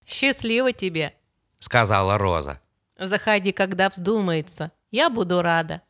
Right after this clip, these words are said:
Speaker 2: Когда она втянула руку со стаканом обратно в комнату, слабый порыв ветра выдул каталог из-под ее большого пальца,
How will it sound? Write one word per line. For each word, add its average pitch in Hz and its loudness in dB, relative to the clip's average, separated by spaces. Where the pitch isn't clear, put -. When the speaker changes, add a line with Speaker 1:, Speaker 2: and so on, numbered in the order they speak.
Speaker 2:
Когда 113 4
она 110 4
втянула 120 2
руку 123 -2
со 113 -4
стаканом 120 2
обратно 107 0
в - -6
комнату, 107 -2
слабый 127 0
порыв 127 -2
ветра 170 0
выдул 156 0
каталог 147 0
из-под 113 -2
ее 123 2
большого 143 0
пальца, 85 -2